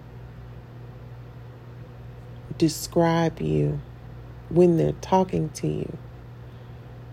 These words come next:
And I said to myself, as well as to that person, I was like, "You know, it really doesn't make me a bad person because I didn't do what you think I should have done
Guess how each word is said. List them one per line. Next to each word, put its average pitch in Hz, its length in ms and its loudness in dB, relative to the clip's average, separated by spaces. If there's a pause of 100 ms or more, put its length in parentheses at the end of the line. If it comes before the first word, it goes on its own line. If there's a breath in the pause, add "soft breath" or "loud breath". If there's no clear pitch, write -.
(840)
And 196 220 8
I 226 100 6
said 226 300 6
to 220 80 2
myself, 208 540 2 (680)
as 156 140 2
well 165 220 8
as 175 100 4
to 180 100 4
that 170 220 4
person, 180 360 2
I 175 120 0
was 175 180 -2
like, 156 300 0 (840 loud breath)
"You 311 100 4
know, 294 540 4 (380)
it 330 140 12
really 196 340 10
doesn't 196 360 8
make 180 300 4
me 175 180 4
a 175 60 4
bad 165 380 4
person - 400 0 (540 loud breath)
because 151 800 4 (580)
I 180 140 8
didn't 170 280 4
do 165 280 6
what 151 360 2
you 180 140 0
think 147 240 6
I 147 140 2
should 156 240 6
have 135 280 2
done 147 300 4